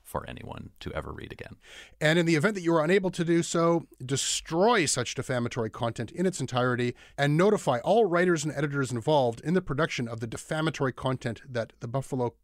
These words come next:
Speaker 2: Chronicle is not, in fact, fake news.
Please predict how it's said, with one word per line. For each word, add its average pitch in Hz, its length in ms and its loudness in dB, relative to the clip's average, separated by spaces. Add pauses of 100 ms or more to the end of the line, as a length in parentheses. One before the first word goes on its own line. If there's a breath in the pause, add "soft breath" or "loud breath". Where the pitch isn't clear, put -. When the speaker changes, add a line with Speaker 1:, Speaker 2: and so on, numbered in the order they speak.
Speaker 2:
Chronicle - 580 -4
is 113 220 -8
not, 110 540 -2 (100)
in 110 140 -8
fact, - 440 -8 (560)
fake 104 260 -6
news. 107 420 -10